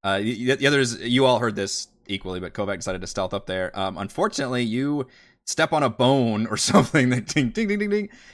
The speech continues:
and immediately you see these large, um, what looks like a goblin, only about as big as a person, turns towards you,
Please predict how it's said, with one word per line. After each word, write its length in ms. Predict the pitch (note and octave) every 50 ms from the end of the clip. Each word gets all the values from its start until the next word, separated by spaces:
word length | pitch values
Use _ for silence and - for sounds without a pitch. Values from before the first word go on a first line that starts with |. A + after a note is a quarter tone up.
| - - -
and 140 | A2+ A2+ A#2
immediately 480 | A#2 A#2 B2 D3+ D#3 D3+ C3 B2+ B2
you 180 | B2 A#2+ B2 B2
see 300 | A#2+ - C3 B2 A#2+ B2
these 240 | G#2+ G#2+ G#2 G2+ G#2
large, 760 | G#2 G#2+ A2 B2 B2+ C3 B2+ B2 B2+ B2+ B2 B2 A2+ A2+ -
um, 300 | G#2 G2+ G2 F#2+ G2 G2 -
what 180 | G#2 A2 -
looks 240 | A2+ D3 F3 - -
like 240 | D3 C3+ B2 A2+ G2+
a 80 | G#2
goblin, 440 | G2 G2 - A#2+ C3 C3 A#2 A#2+ A2
only 120 | G#2+ G#2+ G2+
about 140 | G2+ G#2
as 80 | G2+ -
big 160 | G2 A2+ G#2+
as 60 | G#2
a 60 | F#2+ F2+
person, 540 | - - - A2+ G#2+ - G2+ F2+ F#2+ F#2+ - _ _ _ _ - - - -
turns 340 | - - A2+ A2+ A2+ G2+ -
towards 340 | - - A#2 A2 G2+ F#2+ F#2+
you, 360 | G#2+ A2 G#2+ G2+ G2 G2 G2